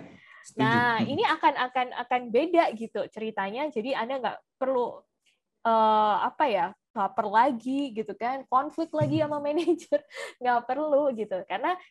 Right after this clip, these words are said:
Speaker 2: ini memang sudah sengaja dibentuk oleh perusahaan untuk memang nanti menempati posisi sebagai leader. Kalau Anda
Speaker 1: Yes.
Speaker 2: me-, benar-benar, apa ya, shape,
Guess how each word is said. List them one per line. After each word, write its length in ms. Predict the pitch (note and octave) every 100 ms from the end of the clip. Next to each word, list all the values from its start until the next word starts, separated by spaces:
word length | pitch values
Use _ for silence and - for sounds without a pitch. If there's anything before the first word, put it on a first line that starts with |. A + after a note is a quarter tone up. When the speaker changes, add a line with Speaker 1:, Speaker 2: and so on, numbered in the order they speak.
| -
Speaker 2:
ini 160 | B3+
memang 240 | E4+ C4+ D4
sudah 240 | C#4 A#3
sengaja 480 | A3+ A#3+ A3+ A3 G#3+
dibentuk 640 | A#3+ G#3+ A3 G#3 E4 E4
oleh 240 | - A3 G#3
perusahaan 920 | G#3+ G#3 G#3+ - G3+ G3+ - - E4 A#4+ _ _ -
untuk 480 | B3 A#3 A3+ A4 A4 _ _ -
memang 400 | G#3+ A3 F4 F4
nanti 240 | C4 E4
menempati 560 | C4 B3+ A#3+ A#3 B3 C4
posisi 400 | A#3+ A#3+ A#3+ C4+
sebagai 400 | A3+ G3 F#3+ F3+
leader. 400 | F#3 E3+ E3+ -
Kalau 160 | A#3 D4+
Anda 320 | F#4+ G#4+ A4
Speaker 1:
Yes. 400 | - - - - - - -
Speaker 2:
me-, 480 | C#4+ D4+ D4+ D4+ D4+ C#4
benar-benar, 480 | C4 C4 B3+ C4+ C4+ - _
apa 240 | - C#4 F4+
ya, 240 | C#4+ G#3+ - -
shape, 320 | - C#4+